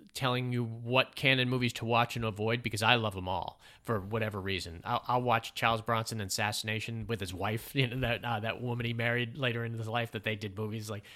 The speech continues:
was it Jill Ireland? I think it was Jill Ireland that he ended up doing, like, he was like, he did that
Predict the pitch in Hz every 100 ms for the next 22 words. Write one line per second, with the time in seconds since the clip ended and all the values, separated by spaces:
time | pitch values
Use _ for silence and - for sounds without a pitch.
0 | - - 123 101 90 131 131 107 120 135
1 | 135 131 113 127 113 123 110 104 110 104
2 | 95 95 98 107 104 98 113 101 92 -
3 | - - - 170 170 180 147 165 147 139